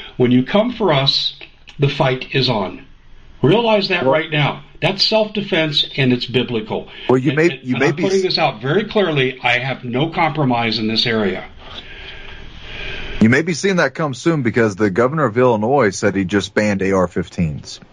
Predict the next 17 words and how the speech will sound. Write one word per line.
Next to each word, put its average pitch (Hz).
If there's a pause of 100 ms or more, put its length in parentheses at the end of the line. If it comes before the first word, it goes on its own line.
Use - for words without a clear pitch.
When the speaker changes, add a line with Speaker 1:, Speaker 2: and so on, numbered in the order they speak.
(400)
Speaker 1:
Well, 123
you 117
know 117
what? 127
I 120
ban 120
his 123
laws. 120 (540)
<laughs> -
If -
you're 196
in 180
Illinois, 180
to 202
hell 247
with 262
him. 113